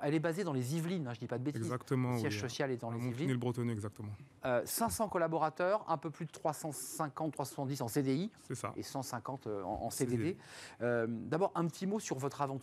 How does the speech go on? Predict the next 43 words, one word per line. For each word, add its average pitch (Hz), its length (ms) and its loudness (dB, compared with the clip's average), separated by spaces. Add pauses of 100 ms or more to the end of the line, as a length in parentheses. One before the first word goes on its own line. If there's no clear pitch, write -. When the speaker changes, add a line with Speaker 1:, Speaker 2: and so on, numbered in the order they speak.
(220)
Speaker 1:
Deux 151 140 4
mille 180 160 2
cinq, 175 260 -2
vous 131 120 -4
créez 135 200 -2
l'entreprise. 135 560 -2 (480)
Euh, 113 380 0
donc 127 160 -2
vous 117 180 -2
êtes 113 100 -2
jeune, 185 280 0 (320)
euh, 120 120 0
à 113 40 0
Speaker 2:
Oui. 139 140 4
Speaker 1:
l'époque. 175 340 0 (360)
Comment 190 160 0
ça 220 120 0
se - 80 -6
passe ? 160 180 2
Speaker 2:
C'est - 400 2
pas 185 140 2
exactement 160 400 0
ça. 120 160 2
En 127 80 2
fait, 170 320 0
Speaker 1:
Racontez-moi 139 520 2
Speaker 2:
euh, - 20 4
Speaker 1:
le, 120 100 4
Speaker 2:
ouais. 117 160 4
Speaker 1:
votre 104 120 -2
aventure. 139 380 2 (360)
Speaker 2:
<laughs> - 340 -6
C'est 127 440 2
une 131 100 4
aventure, 131 480 6
euh, 113 320 4
assez, 127 520 2
euh, 104 260 0
on 110 60 -2
va 110 60 2
dire, - 100 -4
pas 131 140 0
banale. 135 320 4